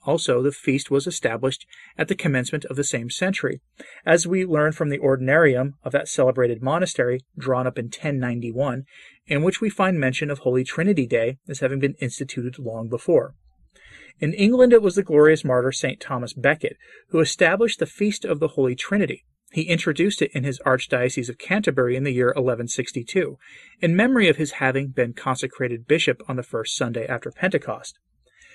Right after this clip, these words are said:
Some churches celebrated this feast not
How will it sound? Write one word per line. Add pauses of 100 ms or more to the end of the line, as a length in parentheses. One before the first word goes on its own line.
(180)
Some
churches
celebrated
this
feast
not